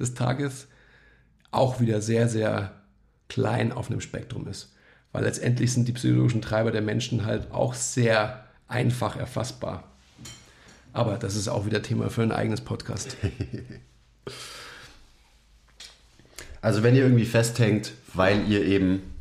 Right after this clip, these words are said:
Speaker 2: gelähmt seid, weil ihr euch immer viel zu viel Gedanken drüber macht, "Uh, soll ich jetzt lieber die Übung oder die Übung machen? Soll ich jetzt lieber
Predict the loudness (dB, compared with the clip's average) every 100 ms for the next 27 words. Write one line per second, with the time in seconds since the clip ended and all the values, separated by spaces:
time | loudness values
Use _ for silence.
0 | -16 -20 -6 0 4 4 4 2 2 2
1 | 0 -6 -4 2 4 4 2 0 0 0
2 | -2 -2 0 2 2 2 0 0 2 0
3 | -2 -2 -2 -2 -2 -2 -4 -2 0 4
4 | 4 4 2 2 2 2 0 0 0 0
5 | -2 0 0 -2 -4 -2 -2 -2